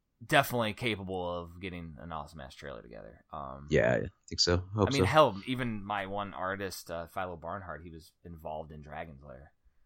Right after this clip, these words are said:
Speaker 2: Yeah.
Speaker 1: I mean,
Speaker 2: Oh, yeah. Yep.
Speaker 1: <laughs> yeah, he lives in
Speaker 2: Mitchell.
Speaker 1: Chicago. That's an easy
Speaker 2: Yeah.
Speaker 1: ass fucking drive for you.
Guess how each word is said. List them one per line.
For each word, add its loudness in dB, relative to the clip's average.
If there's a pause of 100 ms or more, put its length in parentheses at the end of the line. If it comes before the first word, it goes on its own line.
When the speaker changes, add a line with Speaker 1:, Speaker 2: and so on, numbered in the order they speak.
(440)
Speaker 2:
Yeah. 6 (160)
Speaker 1:
I -10
mean, -12
Speaker 2:
Oh, 8
yeah. 8
Yep. -2 (200)
Speaker 1:
<laughs> -20
yeah, 6
he 0
lives 2
in 0
Speaker 2:
Mitchell. -2
Speaker 1:
Chicago. 6
That's 0
an -8
easy -4
Speaker 2:
Yeah. 4
Speaker 1:
ass 0
fucking -8 (400)
drive -2
for -12
you. -12